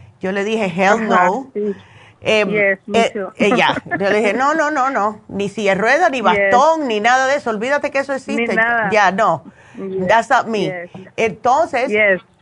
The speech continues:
Speaker 1: yo por fin decidí, lo que me empujó a mí, a mi decisión de hacerme la cirugía, fue cuando nació
Speaker 2: Ok.
Speaker 1: mi primera nieta. Porque yo dije, "¿Cómo yo voy a
Speaker 2: Oh.
Speaker 1: jugar con una, con un bebé si yo no puedo?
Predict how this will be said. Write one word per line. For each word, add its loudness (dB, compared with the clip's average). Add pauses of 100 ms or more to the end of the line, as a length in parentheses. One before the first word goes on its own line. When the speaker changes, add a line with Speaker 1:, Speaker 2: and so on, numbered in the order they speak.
(420)
Speaker 1:
yo -2
por -2
fin -2
decidí, -2
lo -2
que -4
me -4
empujó -4
a 0
mí, -6 (220)
a -2
mi -6
decisión -6
de -6
hacerme -6
la -4
cirugía, -6 (420)
fue -4
cuando -6
nació -4
Speaker 2:
Ok. -2
Speaker 1:
mi -2
primera -4
nieta. -6 (440)
Porque -2
yo 0
dije, -4
"¿Cómo -2
yo -2
voy 0
a 0
Speaker 2:
Oh. -4
Speaker 1:
jugar 2
con -4
una, -2
con -4
un -6
bebé -2
si -8
yo -2
no -2
puedo? -4